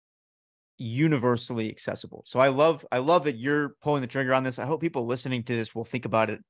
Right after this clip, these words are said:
too. You don't need to go out and copy what somebody else is doing. Like,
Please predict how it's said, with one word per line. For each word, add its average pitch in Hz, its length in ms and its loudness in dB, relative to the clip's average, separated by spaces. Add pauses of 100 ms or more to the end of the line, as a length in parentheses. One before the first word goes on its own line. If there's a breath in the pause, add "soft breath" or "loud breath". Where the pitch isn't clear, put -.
(520)
too. 143 300 2
You 120 120 0
don't 170 140 2
need 160 160 -4
to 147 40 -4
go 123 200 0
out 131 140 4
and 113 80 -10
copy 139 420 -2
what 117 180 -6
somebody 117 320 -4
else 120 220 2
is 107 120 -10
doing. 117 280 -2
Like, 117 260 0